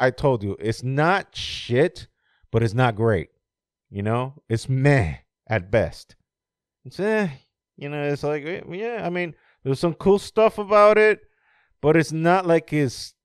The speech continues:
the best thing that D C has done. I've seen better. I've seen a lot of better movies than this.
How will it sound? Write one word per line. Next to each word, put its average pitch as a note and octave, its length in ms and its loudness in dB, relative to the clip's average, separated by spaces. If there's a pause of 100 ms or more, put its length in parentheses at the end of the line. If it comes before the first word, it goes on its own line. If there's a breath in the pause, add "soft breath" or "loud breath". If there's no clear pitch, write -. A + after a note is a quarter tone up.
the C#3+ 80 2
best C#3+ 540 -2 (260)
thing C#3+ 300 -2
that A2+ 160 -2
D B2+ 140 -4
C B2 160 -4
has G#2+ 180 0
done. F#2 320 -2
I've G#2 160 -2
seen B2 260 -6
better. F#2 380 0 (220)
I've G#2 160 -8
seen B2+ 180 -6
a A#2 100 -2
lot B2+ 180 2
of G#2+ 140 -6
better A#2 220 0
movies G2 300 -6
than F#2+ 140 -8
this. D2+ 340 -12